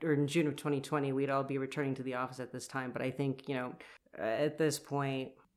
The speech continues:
to some degree, time has stood still, you know, from, like, what do we need from an office perspective?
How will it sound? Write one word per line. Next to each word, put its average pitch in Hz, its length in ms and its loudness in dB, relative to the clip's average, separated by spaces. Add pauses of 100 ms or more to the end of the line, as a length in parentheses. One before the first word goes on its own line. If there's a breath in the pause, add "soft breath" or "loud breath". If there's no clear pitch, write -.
(120)
to 226 100 8
some 233 180 10
degree, 160 480 6
time 175 300 2
has 147 80 2
stood 156 200 -2
still, 135 360 -4 (180)
you 156 120 -8
know, 147 160 -6 (320 loud breath)
from, 156 340 6
like, 151 200 4
what 156 100 6
do 151 80 6
we 139 120 2
need 139 220 0
from 139 120 0
an 135 80 -4
office 131 360 -8
perspective? - 600 -12